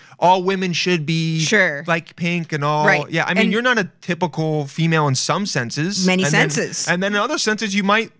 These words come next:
Speaker 1: love pink. And,
Speaker 2: Sure.
Speaker 1: yeah, exactly.
Speaker 2: Yeah, just last night I was, like, grilling my girlfriend. I was like, "Do you think I gained weight? Just say it." She was like,
Speaker 1: <laughs>
Speaker 2: "Ah."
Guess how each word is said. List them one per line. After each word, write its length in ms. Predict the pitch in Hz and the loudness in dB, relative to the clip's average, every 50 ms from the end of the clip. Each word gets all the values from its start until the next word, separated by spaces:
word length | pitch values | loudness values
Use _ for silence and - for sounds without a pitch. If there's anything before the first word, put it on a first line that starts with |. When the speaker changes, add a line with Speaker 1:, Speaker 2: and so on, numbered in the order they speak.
| _ - 143 | _ -14 -8
Speaker 1:
love 380 | 147 147 160 175 196 208 202 - | -4 -2 0 2 2 0 0 -2
pink. 300 | - 202 202 240 262 240 220 | -2 0 0 0 0 0 0
And, 60 | 185 | 0
Speaker 2:
Sure. 360 | 170 180 240 262 269 220 170 151 | 2 4 4 6 4 4 2 0
Speaker 1:
yeah, 180 | 185 220 202 | 0 0 0
exactly. 460 | 160 135 139 175 202 208 - 143 120 | 0 -2 -2 -2 -2 -2 -4 -6 -2
Speaker 2:
Yeah, 180 | 196 202 208 185 | -2 0 0 0
just 220 | 180 202 190 - | -2 -4 -4 -2
last 180 | 220 196 185 - | -2 -2 -2 0
night 120 | 185 180 | 0 0
I 80 | 170 160 | 2 0
was, 100 | 156 151 | 0 -2
like, 160 | 170 156 143 - _ - | -4 -6 -6 -8 _ -8
grilling 260 | - 170 185 180 175 | -4 -2 0 0 0
my 80 | 170 160 | 0 0
girlfriend. 260 | 147 165 160 175 170 | 0 0 0 0 0
I 40 | 165 | 0
was 60 | 160 | 0
like, 100 | 170 - | 0 0
"Do 100 | - 359 | 0 0
you 100 | 330 330 | 0 0
think 220 | 311 - 311 262 294 | -2 -2 -4 -4 -6
I 80 | 294 | -6
gained 220 | 240 285 285 269 269 | -6 -6 -6 -4 -4
weight? 160 | 285 277 - | -4 -4 -2
Just 160 | - 254 - - | -2 0 0 0
say 200 | 226 247 220 160 | 0 0 0 -2
it." 100 | - - _ - - 262 - - - - | -6 -10 _ -6 -4 -2 0 0 0 0
She 80 | - 220 | 0 -2
was 120 | 208 202 - | -2 0 0
like, 160 | 208 180 175 | -2 0 0
Speaker 1:
<laughs> 0 | |
Speaker 2:
"Ah." 680 | - - - 185 180 - 220 214 170 165 180 185 170 170 | -2 -2 -2 -2 -4 -4 -4 -4 -8 -8 -10 -12 -16 -18